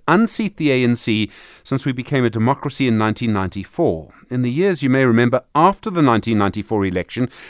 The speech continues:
we technically had a government of national unity where members of other political parties were part of the government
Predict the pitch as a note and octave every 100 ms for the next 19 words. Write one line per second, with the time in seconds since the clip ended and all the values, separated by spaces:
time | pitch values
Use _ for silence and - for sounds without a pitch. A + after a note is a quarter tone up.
0 | - D3 - - G#3 A3 A#3 G3+ G#2+ A2+
1 | D#3 - G#2 G2+ B2 D3 A#2+ G#2+ G2 C3
2 | C3 F3 G3+ - F#2+ G2+ G2+ G2 C#3 D3+
3 | - C3 C#3 F#3+ F3 C#3+ A2+ A2+ - D#2+
4 | E2 G#2+ G2 A2+ G#3 A3 B2+ A2 G2+ F2
5 | E2 D#2 D#2+ C3+